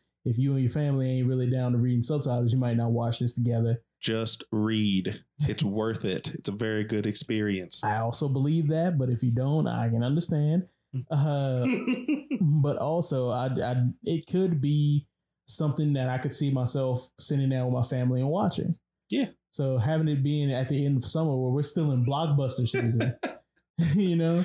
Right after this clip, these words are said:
Speaker 2: Where
Speaker 1: we're coming off of
Speaker 2: Fast and
Speaker 1: Hobbs and Shaw.
Speaker 2: Furious came
Speaker 1: Exactly.
Speaker 2: out.
Speaker 1: We're coming off of Hobbs and Shaw.
Speaker 2: <laughs> And Spider-Man.
Speaker 1: <laughs> And Spider-Man. And then we sit down, talk about dead grandmas. Like, come
Speaker 2: We,
Speaker 1: on now.
Speaker 2: we in our fields at the end of summer?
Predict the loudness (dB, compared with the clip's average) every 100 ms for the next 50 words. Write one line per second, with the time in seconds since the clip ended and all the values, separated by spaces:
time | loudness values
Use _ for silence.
0 | -2 -4 -2 0 0 0 0 -2 -2 0
1 | 0 0 0 0 0 2 2 0 0 0
2 | 0 0 -2 -2 -2 0 0 2 0 2
3 | 0 0 0 2 2 2 2 2 0 0
4 | 0 0 0 -2 -4 -6 -4 -2 -2 0
5 | -2 0 -2 -4 0 0 0 0 0 2
6 | 2 2 0 0 2 2 2 2 2 2
7 | 2 2 2 0 -2 -4 -2 0 2 2
8 | 2 0 0 2 2 2 2 2 2 0
9 | 0 0 2 0 0 0 -2 -2 -2 0
10 | 0 -2 -2 -2 0 0 -2 -2 0